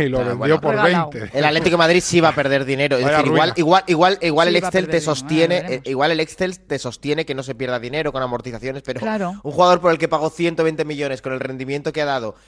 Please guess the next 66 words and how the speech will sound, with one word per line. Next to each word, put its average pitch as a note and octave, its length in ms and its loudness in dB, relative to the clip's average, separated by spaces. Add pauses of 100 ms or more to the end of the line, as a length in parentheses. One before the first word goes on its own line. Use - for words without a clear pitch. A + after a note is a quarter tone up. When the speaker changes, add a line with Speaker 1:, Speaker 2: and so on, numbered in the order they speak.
(100)
Speaker 2:
y B2+ 80 -12
que C3 120 -4
va C3+ 100 2
a D#3 40 0
vender C#3+ 260 -2
por C3+ 200 0
cuarenta, D3+ 580 -2 (340)
al A#2+ 120 -16
final B2+ 240 -6
es C3 100 -6
perder B2 280 -6
Speaker 3:
Pero F#3 100 -4
Speaker 2:
dinero. F#3 200 0
Speaker 3:
¿quién F#3+ 160 -2
te G3+ 60 -4
ha F#3+ 60 0
dicho F#3+ 220 -2
Speaker 2:
Al F#3 40 -6
Speaker 3:
que F#3 80 -2
va F#3+ 60 2
a - 20 2
Speaker 2:
fin F#3 60 -2
Speaker 3:
venderlo F3+ 320 -4
por F3+ 100 -6
cuarenta? F#3 400 -4
Es F3 100 -6
que G3 160 -4
Speaker 2:
Por F#3+ 120 -8
Speaker 3:
de, E3+ 120 -6
¿de E3 360 -8
dónde F#3+ 180 -4
está A3 140 -6
escrito G#3 320 -4
esto? E3+ 180 -6
¿A F3 40 -4
ti F#3+ 140 -6
quién G#3+ 220 -8
te G#3+ 100 -6
lo G3 100 0
ha F#3+ 40 0
Speaker 2:
Porque F#3+ 140 -4
Speaker 3:
contado D#3+ 200 -6
esto D#3+ 160 -12
de E3 100 -8
los D#3+ 180 -10
Speaker 2:
te E3 60 -6
lo C#3 80 -2
Speaker 3:
cuarenta? D3 240 -10
Speaker 2:
bueno, A#2+ 260 -10
pues, C3 240 -14
eh, A#2 80 -14
Speaker 3:
Claro. E3+ 320 -12
Speaker 2:
yo A#2 180 -6
es B2+ 140 -10
mi, D3 100 -8
Speaker 3:
Para A#3 160 2
Speaker 2:
es A#3 80 0
mi, B3 80 0
Speaker 3:
empezar, C#4 200 2
¿de D4+ 60 0
Speaker 2:
es D4 40 4
Speaker 3:
dónde C#4+ 120 2
Speaker 2:
mi C#4 40 6
Speaker 3:
va C#4 40 6
a B3+ 40 -2
sacar B3+ 140 0